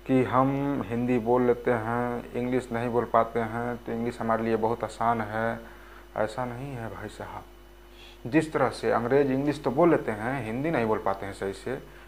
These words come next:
इसी तरह हम लोगों का भी है, इसी तरह उन लोगों का भी है कुछ टर्म और condition। वो भी लोग यदि अपनी मातृभाषा इंग्लिश को नहीं सीखे हैं, तो हमारी मातृभाषा हिंदी को नहीं सीख पाएंगे, नहीं बोल पाएंगे, नहीं जान पाएंगे।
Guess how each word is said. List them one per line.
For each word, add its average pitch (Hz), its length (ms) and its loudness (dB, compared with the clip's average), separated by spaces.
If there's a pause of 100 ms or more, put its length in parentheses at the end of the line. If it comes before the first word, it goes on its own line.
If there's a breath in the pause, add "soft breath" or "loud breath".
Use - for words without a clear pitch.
इसी 135 160 -4
तरह 143 200 0
हम 151 120 0
लोगों 160 200 2
का 143 140 2
भी 123 120 0
है, 110 220 -4 (360 loud breath)
इसी 123 140 -2
तरह 107 180 0
उन 151 180 0
लोगों 151 140 2
का 123 120 4
भी 110 160 0
है 107 220 -8 (580 loud breath)
कुछ 120 140 -2 (600)
टर्म 117 160 6
और 113 100 2
condition। 107 480 -2 (1000 loud breath)
वो 120 160 4
भी 160 140 4
लोग - 480 2
यदि 123 180 6
अपनी 123 360 4
मातृभाषा 120 640 4
इंग्लिश 135 260 2
को - 100 -4
नहीं 120 180 0
सीखे 113 320 -6
हैं, 90 220 -12 (440 loud breath)
तो 113 60 -4
हमारी 113 600 4 (240)
मातृभाषा 110 580 0
हिंदी 113 280 -4
को 113 120 -10
नहीं 107 120 -10
सीख - 180 -10 (100)
पाएंगे, - 760 -14
नहीं 117 180 -4
बोल 104 120 0
पाएंगे, 95 360 -6
नहीं 123 220 0
जान 113 140 0
पाएंगे। 90 360 -10